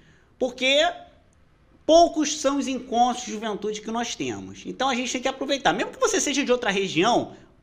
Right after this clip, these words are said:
participe. Aproveita, participe, porque vale a pena. Inclusive eu vou dar uma passadinha lá na Comel, né, pra conhecer a Comel, porque tem tanta coisa boa aí que tem, principalmente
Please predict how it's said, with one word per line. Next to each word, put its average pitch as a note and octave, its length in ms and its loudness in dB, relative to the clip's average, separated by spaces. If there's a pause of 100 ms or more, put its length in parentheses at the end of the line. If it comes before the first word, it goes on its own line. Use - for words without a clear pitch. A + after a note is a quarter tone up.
participe. - 840 4 (100)
Aproveita, G3 1040 0 (380)
participe, F#3+ 760 0
porque A#3 380 -4
vale F3 320 6
a G3 80 4
pena. C#3 400 -2
Inclusive F#3 400 0
eu B3+ 60 4
vou A#3 140 2
dar A3+ 140 6
uma A#3 220 4
passadinha G#3 840 4
lá E3 480 2 (280)
na F3+ 160 8
Comel, F#3+ 640 6
né, G3 180 4
pra A3 220 4
conhecer C4+ 460 0
a C#4 40 0
Comel, B3+ 600 4
porque G#3+ 800 -2
tem A3+ 140 2
tanta D4 400 0
coisa B3 360 2
boa F#3+ 320 2
aí G3 80 0
que F#3 120 -12
tem, G#3+ 340 -2
principalmente G#3+ 880 -4